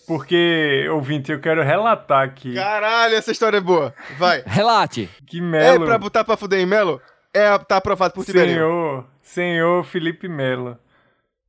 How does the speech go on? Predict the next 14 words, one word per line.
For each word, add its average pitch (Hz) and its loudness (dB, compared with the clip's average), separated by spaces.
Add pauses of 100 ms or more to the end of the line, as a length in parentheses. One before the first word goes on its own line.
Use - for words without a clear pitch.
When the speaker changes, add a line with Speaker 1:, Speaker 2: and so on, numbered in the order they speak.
(420)
Speaker 1:
mudou 147 -2
a 151 2
vida 139 -6
de 151 -12
todos 151 -2
aqui, 131 -8
fez 139 -10
todo 175 -4
mundo 143 -4
no 135 -6
Dia 139 -6
dos 180 -12
Pais 127 -2 (420)
acordar 131 -2